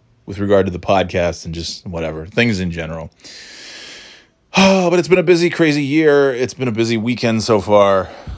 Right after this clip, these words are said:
and, uh, there's just, there's just no time in the day for anything. Positivity is stupid. Uh, by the way, posi-,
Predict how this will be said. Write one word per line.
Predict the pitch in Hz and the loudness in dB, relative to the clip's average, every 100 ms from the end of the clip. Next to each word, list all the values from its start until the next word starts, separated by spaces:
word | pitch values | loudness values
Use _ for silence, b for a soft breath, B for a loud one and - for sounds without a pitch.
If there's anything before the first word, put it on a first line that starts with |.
| - | -12
and, | 90 90 87 | -8 -6 -6
uh, | 85 85 82 - | -6 -8 -12 -16
there's | - 87 85 82 | -16 -10 -10 -8
just, | 82 - - | -10 -10 -14
there's | - 80 | -16 -16
just | 80 85 | -14 -12
no | 82 | -12
time | 82 85 85 | -10 -8 -8
in | |
the | 85 | -6
day | 82 80 | -6 -8
for | 80 | -8
anything. | 80 78 80 B B B B B B B B B B B _ _ _ _ _ - | -10 -10 -12 B B B B B B B B B B B _ _ _ _ _ -2
Positivity | 110 107 107 98 | 0 0 0 2
is | 95 - | 2 0
stupid. | 95 85 85 80 - - | -4 -2 -4 -6 -14 -8
Uh, | 160 | 0
by | 208 | 2
the | 185 | 4
way, | 185 | 2
posi-, | 170 180 180 170 | 2 0 0 0